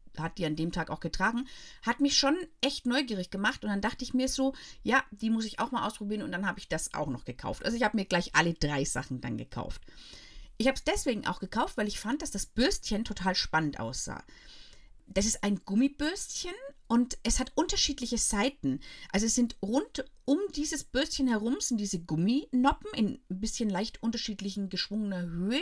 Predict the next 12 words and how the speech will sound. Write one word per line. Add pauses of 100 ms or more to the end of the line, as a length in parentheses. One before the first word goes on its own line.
sozusagen. (420)
Aber
an
einer
Seite (520)
ist
eine
Art
Kamm. (120)
Und
dadurch,
äh,